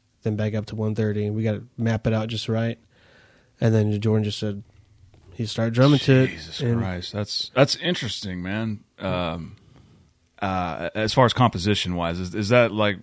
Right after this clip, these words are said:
Speaker 2: is that kinda y'all's proce-, your process as far as, like, yeah, you know,
Speaker 1: Yeah, it all
Speaker 2: uh,
Speaker 1: starts out with feel, like,
Speaker 2: mapping out the drums first and then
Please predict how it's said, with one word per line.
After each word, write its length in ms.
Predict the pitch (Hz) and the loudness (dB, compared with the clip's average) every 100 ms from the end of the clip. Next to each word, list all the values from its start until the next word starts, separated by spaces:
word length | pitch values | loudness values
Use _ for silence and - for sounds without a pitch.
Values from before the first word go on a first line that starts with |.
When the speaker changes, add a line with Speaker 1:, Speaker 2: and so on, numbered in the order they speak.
| - | -8
Speaker 2:
is 60 | 107 | -4
that 140 | 107 | -2
kinda 180 | 117 110 | 0 2
y'all's 220 | 101 92 | 2 0
proce-, 340 | 110 104 123 | 2 2 2
your 140 | 107 107 | -2 -2
process 520 | 107 117 - 160 - | 4 4 6 2 2
as 120 | 113 | -4
far 320 | - 110 104 | 0 2 2
as, 160 | 98 87 | 0 -2
like, 260 | 98 90 82 - _ _ _ _ _ 101 | -4 -4 -6 -16 _ _ _ _ _ -6
yeah, 100 | 104 | -4
you 180 | 110 | -4
know, 60 | 92 - _ _ _ _ _ - - _ _ _ - - - - | -6 -12 _ _ _ _ _ -20 -20 _ _ _ -20 -20 -6 4
Speaker 1:
Yeah, 160 | 127 | 6
it 140 | 123 131 | 8 8
all 80 | |
Speaker 2:
uh, 40 | 135 | 8
Speaker 1:
starts 280 | - 139 - | 6 4 6
out 120 | 135 | 4
with 180 | 120 107 | 4 -2
feel, 460 | - 135 123 110 - - _ | 2 4 4 2 -6 -20 _
like, 180 | 107 104 - | -8 -8 0
Speaker 2:
mapping 320 | 104 104 110 | 4 4 6
out 120 | 107 | 4
the 60 | 92 | 2
drums 280 | 101 113 107 | 2 2 2
first 460 | - 117 110 - | 4 6 6 2
and 140 | 107 98 | 2 2
then 460 | 101 98 92 92 | 2 2 0 -2